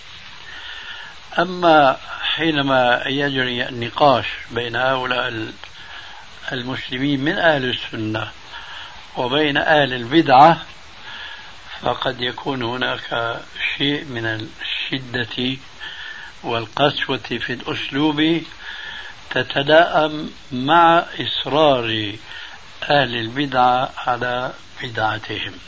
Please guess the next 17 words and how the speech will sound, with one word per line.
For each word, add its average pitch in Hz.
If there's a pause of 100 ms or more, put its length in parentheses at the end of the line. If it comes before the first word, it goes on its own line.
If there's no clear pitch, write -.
(1900)
هذا 151 (320)
فارق 131 (160)
بين 120 (680)
أهل 110
السنة 107 (180)
مع 110
بعض 120
من 107
بعض 131
من 110
جهة، 143 (1160)
وأهل 127
السنة 113
حينما 117 (560)
يناقشون 120
أو 113
يردون 113